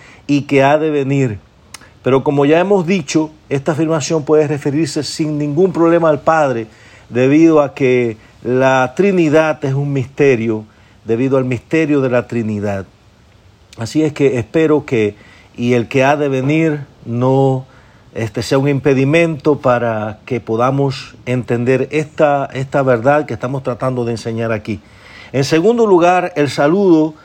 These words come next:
también procede del Espíritu San-, de Santo cuando habla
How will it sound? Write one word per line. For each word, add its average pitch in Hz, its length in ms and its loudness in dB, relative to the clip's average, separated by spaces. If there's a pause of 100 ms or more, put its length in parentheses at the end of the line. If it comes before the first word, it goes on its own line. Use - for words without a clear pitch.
(380)
también 196 460 2
procede 190 480 0
del 175 100 0
Espíritu 160 460 -2
San-, 151 260 0 (260)
de 127 300 -2
Santo 156 360 -2
cuando 135 380 2
habla 139 380 -2